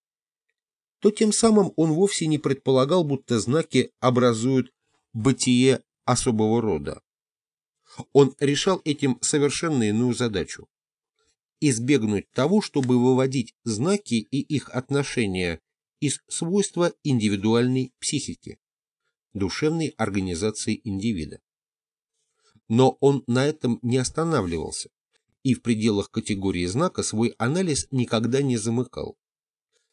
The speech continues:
Подобно тому, как раздражитель, а знак в его системе являлся по своей генеалогии –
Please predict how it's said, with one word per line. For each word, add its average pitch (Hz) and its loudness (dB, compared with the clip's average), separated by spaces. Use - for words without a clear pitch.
Подобно 160 2
тому, 196 0
как - -4
раздражитель, 131 -2
а 107 0
знак 107 -2
в 101 -8
его 101 0
системе 92 -4
являлся 139 -2
по 123 -6
своей 104 -2
генеалогии – 92 -2